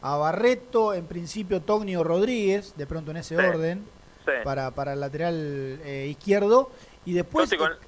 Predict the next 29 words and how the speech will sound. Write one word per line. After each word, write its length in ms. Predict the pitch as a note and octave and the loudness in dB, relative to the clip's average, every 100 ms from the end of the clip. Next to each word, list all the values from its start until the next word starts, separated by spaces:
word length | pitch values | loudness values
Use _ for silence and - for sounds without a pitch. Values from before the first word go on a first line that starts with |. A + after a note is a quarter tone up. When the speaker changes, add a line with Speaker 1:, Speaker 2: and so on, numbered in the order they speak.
| - | -8
Speaker 1:
casi 240 | B3+ B3+ G3 | -6 -2 0
que 100 | G3 | 0
mantener, 380 | F#3+ C4 D4+ | 0 2 2
Venegas 240 | F#3+ A#3 G3 | 2 0 0
por 100 | F#3+ | 2
Battaglini 460 | F#3 F#3+ - D4 D4 | 2 2 -2 -2 -2
y 40 | |
el 80 | F#3+ | 0
resto 260 | G#3+ G3+ - | 0 -2 -4
sigue. 340 | D4 F3+ B2 - - - - - | -2 -4 -4 -12 -20 -20 -20 -8
Speaker 2:
Sí, 260 | F3 E3+ C3 - | -4 -2 -4 -6
y, 260 | C#3+ D3+ - | -6 -6 -6
y 240 | D3+ D3+ | -4 -2
de 100 | D3 | 2
arranque 800 | D3 D#3 F#3 G#3+ G#3+ G3+ G3+ E3 | 2 4 2 0 -2 -2 -2 -2
con 160 | C#3 D3+ | 0 0
esta 240 | D3+ D3+ | 0 0
idea 240 | D3+ F3 | 2 2
de 180 | D#3 C#3 | 2 0
Pozo 600 | - F#3 F#3 B2+ E3 D3 | -2 -2 -2 -2 0 0
Speaker 1:
Mm. 40 | D3 | 0
Speaker 2:
Blanco 360 | E3+ F#3 F3 | 0 0 -2
por 140 | D3 C#3 | 0 -2
los 80 | C3+ | -2
extremos, 320 | A3+ G#3+ - | -2 -2 0
que 80 | C3 | -2
el 60 | |
otro 140 | C#3+ C#3+ | 0 0
día 240 | F3 | 2